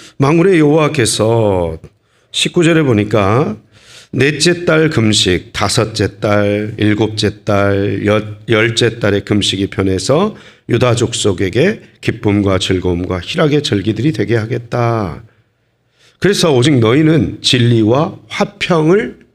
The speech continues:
사랑할지니라." 이렇게 말씀합니다. 예, 하나님의 백성들이 가져야 되는, 예, 그러한 모든 삶의 모습을 보여주는데, 이전까지는 나라를 빼앗긴 서름과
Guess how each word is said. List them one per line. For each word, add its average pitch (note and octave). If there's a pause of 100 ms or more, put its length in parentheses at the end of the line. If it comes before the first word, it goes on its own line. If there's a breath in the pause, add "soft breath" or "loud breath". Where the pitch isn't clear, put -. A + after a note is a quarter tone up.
(120)
사랑할지니라." G#2+
이렇게 -
말씀합니다. G2+ (1000 loud breath)
예, G2+
하나님의 G3+
백성들이 E3+
가져야 A#2
되는, F#2+ (220)
예, F2
그러한 G#2
모든 A2 (340 soft breath)
삶의 A#2
모습을 G2+
보여주는데, G2+ (720 soft breath)
이전까지는 D3
나라를 C#3+
빼앗긴 C3
서름과 G2